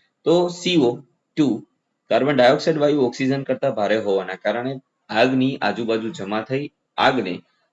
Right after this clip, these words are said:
ધાબળાની માફક લપેટે છે. બળતણ અને ઓક્સિજન વચ્ચેનો સંપર્ક કપાય છે અને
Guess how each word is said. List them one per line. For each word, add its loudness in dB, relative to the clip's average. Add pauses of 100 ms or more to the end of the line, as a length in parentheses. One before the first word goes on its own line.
(100)
ધાબળાની 0
માફક -4 (120)
લપેટે -4
છે. -14 (580)
બળતણ 2
અને -2
ઓક્સિજન -2
વચ્ચેનો -4
સંપર્ક -6
કપાય 0
છે -6
અને -6